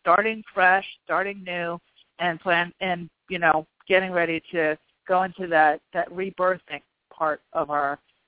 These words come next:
of our energy. So I'm very excited. I love this time of year. I really do. Um, and Alice and I were talking the other day, and we, <laughs> she was like, "I hate March." And I'm like, "Oh, I love March 'cause I always, I love the springtime. I love that it, we're just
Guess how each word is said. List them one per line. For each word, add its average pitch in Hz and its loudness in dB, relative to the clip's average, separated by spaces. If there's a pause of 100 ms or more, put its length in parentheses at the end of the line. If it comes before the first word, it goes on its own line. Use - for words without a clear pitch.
of 165 0
our 156 4
energy. 165 -6 (100)
So 160 6
I'm 165 -4
very 190 6
excited. 170 -4
I 185 -2
love 196 2
this 175 -8 (100)
time 165 -8
of 151 -16
year. 156 -2
I 156 -2
really 170 -2
do. 156 -4 (460)
Um, 170 0
and 170 -2
Alice 202 2
and 208 -8
I 185 0
were 175 -8
talking 180 -8
the 180 -10
other 170 -8
day, 170 -4
and 170 -12
we, 208 -6 (360)
<laughs> 302 4 (120)
she 269 -2
was 240 -2
like, 190 -4
"I 208 2
hate 240 -2
March." 185 -6
And 180 -8
I'm 180 -14
like, 190 -10
"Oh, 254 4
I 277 4
love 277 -2
March 220 -8 (160)
'cause 202 -6
I 185 0
always, 202 -2 (420)
I 185 -6
love 190 -2
the 185 -16
springtime. 170 -8
I 160 -6
love 160 -2
that 160 0
it, - -6 (340)
we're 175 -8
just 165 -6